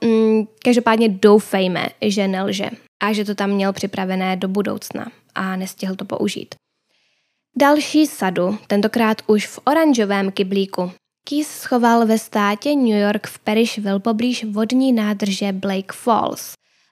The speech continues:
A pokud vám to něco připomíná a máte pocit, že to tu už zaznělo, máte pravdu. Jde o sadu, ve které byla nalezena vražedná zbraň, kterou Keys zabil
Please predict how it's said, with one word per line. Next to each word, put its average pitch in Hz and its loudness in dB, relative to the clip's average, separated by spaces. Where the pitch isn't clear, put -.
A 240 2
pokud 269 0
vám 233 4
to 226 0
něco 214 0
připomíná 254 2
a 233 0
máte 214 2
pocit, 214 0
že 208 2
to 208 -2
tu 196 -8
už 190 -2
zaznělo, 220 0
máte 196 -4
pravdu. 196 -2
Jde 269 6
o 240 0
sadu, 220 2
ve 226 0
které 262 2
byla 240 2
nalezena 220 2
vražedná 254 0
zbraň, 220 2
kterou 240 4
Keys 240 0
zabil 190 -2